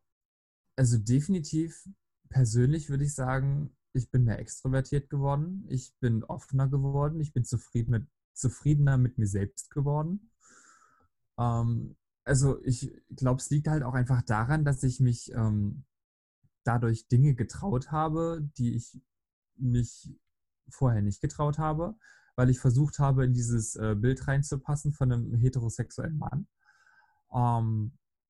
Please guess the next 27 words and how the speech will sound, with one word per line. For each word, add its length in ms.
und, 680
aber 180
nachdem 400
ich 260
realisiert 520
habe, 180
dass 140
ich 100
schwul 240
bin, 180
dass 160
ich, 380
äh, 320
nicht 340
der 340
heteronormativen 1300
Wahrheit 380
entspreche, 560
ähm, 500
dass 200
ich 200
dann 160
einfach 180
auch 120
den 140
Mut 220
habe, 560